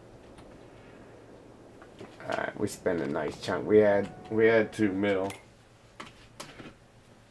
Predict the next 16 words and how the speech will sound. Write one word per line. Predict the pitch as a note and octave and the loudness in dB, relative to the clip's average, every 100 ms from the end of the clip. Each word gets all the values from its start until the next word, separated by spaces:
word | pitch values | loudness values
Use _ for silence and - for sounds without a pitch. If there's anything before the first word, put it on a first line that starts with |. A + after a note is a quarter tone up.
| - - - - - - - - - - - - - - - - - | -20 -20 -20 -20 -20 -20 -20 -20 -20 -20 -20 -20 -20 -20 -20 -12 -4
Alright, | B1+ C2+ - | 0 0 0
I'm | |
gonna | A2 G#2 | 2 4
back | G#2+ G#2 | 4 2
completely | - F2+ A#2+ C#3 C3 | 0 0 2 4 6
out, | B2+ A2+ - | 6 6 4
close | - A#2 A#2 G#2 | 2 2 4 4
it | A2 | 2
up | G#2 G#2 | 2 2
here, | G#2+ G#2+ G2+ | 2 2 2
and | G2 | 0
try | G#2 G#2 | 2 2
again, | G2+ G#2 G2+ G#2 G2 - | 2 0 0 -2 -6 -12
'cause | - F#2 | -8 -8
it's | F#2 - | -8 -4
just | G2+ - | -4 -6